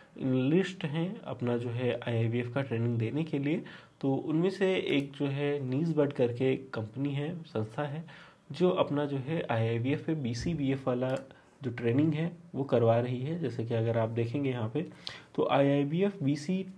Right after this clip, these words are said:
बेसिक सर्टिफिकेशन प्रोग्राम का एक इनका कोर्स है और दूसरा है आईआईबीएफ़ बीसी एडवांस सर्टिफिकेशन प्रोग्राम, ठीक है। तो एक सीएससी वीएलई के लिए इनमें से कौन सा ट्रेनिंग करना है उसके बारे में बात करेंगे, लेकिन अभी यहाँ पे देख लेते हैं कि सबसे पहले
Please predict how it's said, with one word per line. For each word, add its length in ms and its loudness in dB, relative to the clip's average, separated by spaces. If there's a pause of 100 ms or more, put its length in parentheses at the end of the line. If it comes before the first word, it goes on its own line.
(300)
बेसिक 400 0 (400)
सर्टिफिकेशन 640 0
प्रोग्राम 400 0
का 100 -2
एक 300 0
इनका 240 -2
कोर्स 380 2
है 60 2
और 520 -8
दूसरा 280 2
है 220 -2
आईआईबीएफ़ 720 2
बीसी 360 0
एडवांस 440 4
सर्टिफिकेशन 580 0
प्रोग्राम, 420 -6
ठीक 160 -2
है। 60 2
तो 120 -6
एक 200 -4
सीएससी 400 -2
वीएलई 300 6
के 140 -2
लिए 120 2
इनमें 200 4
से 160 -2
कौन 300 2
सा 140 2
ट्रेनिंग 340 2
करना 300 2
है 200 -2 (520)
उसके 220 2
बारे 220 6
में 80 4
बात 240 4
करेंगे, 280 0
लेकिन 320 0
अभी 220 2
यहाँ 200 0
पे 120 -4
देख 260 0
लेते 180 -2
हैं 200 -2 (960)
कि 100 2
सबसे 320 2
पहले 280 6